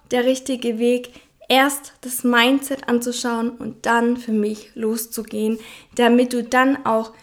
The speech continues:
frisch losgehen kannst, damit du losgehen kannst und weißt, "Ich werde Erfolge bekommen.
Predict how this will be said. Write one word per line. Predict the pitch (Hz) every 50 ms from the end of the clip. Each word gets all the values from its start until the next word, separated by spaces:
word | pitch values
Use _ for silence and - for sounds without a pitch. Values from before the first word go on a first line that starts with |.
| _ _ _ _ _
frisch | _ _ - - - 269 262 285 311 330 320 - - -
losgehen | 269 262 254 247 254 - 262 254 240 233
kannst, | 240 - - 262 254 247 247 247
damit | - 233 233 233 233
du | 247
losgehen | 233 233 247 277 294 302 302 - - 277 269 262
kannst | 262 - - 277 269 269 262 262 - -
und | - 233 220 240
weißt, | 240 240 233 247 254 262 262 - - - - - - _ _ _ _ _ _ _ _ _ _ _ _
"Ich | - 240 240 - 220
werde | 233 233 240 247 247 247 254 277 - -
Erfolge | - 226 226 - - - 240 233 226 220 220 233 233
bekommen. | 240 226 - - - - - 220 214 208 208 220 233 - -